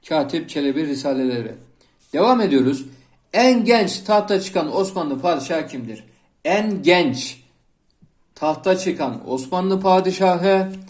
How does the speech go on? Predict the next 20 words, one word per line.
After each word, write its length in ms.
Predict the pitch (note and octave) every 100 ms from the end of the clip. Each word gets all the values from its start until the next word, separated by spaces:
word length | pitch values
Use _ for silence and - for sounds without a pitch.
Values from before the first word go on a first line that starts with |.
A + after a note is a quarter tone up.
| - _ _ - B2
dördüncü 460 | F#3+ F#3 G3 F#3+
Mehmet'tir 440 | F#3 F#3 F#3 F3+ D#3
arkadaşlar. 540 | C#3 D3+ C#3+ F3+ F3 - D3
Altı 300 | F3 F3 F#3+
yedi 240 | E3 F3+
yaşlarında 560 | F3 C#3 C#3 C#3 D3+ D3+
tahta 320 | D3+ D3 C3+
çıkıyor. 340 | - A#2 A2
Dördüncü 360 | C3+ C3+ C#3 B2+
Mehmet 380 | B2+ C#3+ E3 - - _ -
en 200 | D#3+ C#3+
genç 220 | B2+ B2+
Osmanlı 440 | C#3 C3+ C#3+ B2+
padişahıdır 600 | C3+ C3 B2+ C#3 B2+ -
tahta 320 | - C3 C3 -
çıkan. 280 | - A2+ - _ _ _ _ _ _ _ _ _ _ _ _ _ _ _ _ _ -
Devam 300 | C#3+ A3 G#3+
edelim. 400 | D#3 A#2+ C3 - - _ _ _ _ _ _ A#2+
Dördüncü 480 | F#3 A#3+ A#3+ C4 B3
Mehmet. 600 | A3+ G#3+ F#3+ G3 -